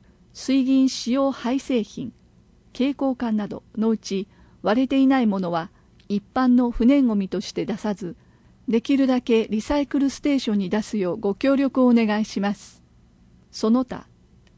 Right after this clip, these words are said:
リサイクルステーションは地目自庁舎駐車場内で毎日午前九時から午後五時まで、土曜、日曜、祝日含む、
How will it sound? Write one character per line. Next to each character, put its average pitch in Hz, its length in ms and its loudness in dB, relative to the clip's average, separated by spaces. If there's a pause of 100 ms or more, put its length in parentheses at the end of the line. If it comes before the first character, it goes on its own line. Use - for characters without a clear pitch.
(300)
リ 226 120 0
サ 277 200 0
イ 269 80 -2
ク 269 100 -2
ル 269 100 2
ス - 100 -8
テ 262 140 2
ー - 20 2
シ 214 140 -6
ョ 180 60 -4
ン 180 80 -8
は 175 200 -8 (240)
地 214 140 -2
目 262 200 4
自 254 180 0
庁 254 240 -2
舎 - 200 -8
駐 254 280 -2
車 254 160 0
場 247 220 2
内 170 220 -4
で 160 200 -8 (440)
毎 269 220 2
日 208 440 -4 (180)
午 247 180 4
前 240 180 4
九 302 160 -2
時 269 140 -2
か 208 120 -4
ら 180 120 -4
午 214 140 2
後 233 140 4
五 247 140 4
時 202 120 -6
ま 170 140 -6
で、 151 200 -10 (580)
土 240 160 0
曜、 262 340 0
日 208 380 0
曜、 233 180 0
祝 - 280 -4
日 226 260 -4
含 202 260 -6
む、 - 100 -12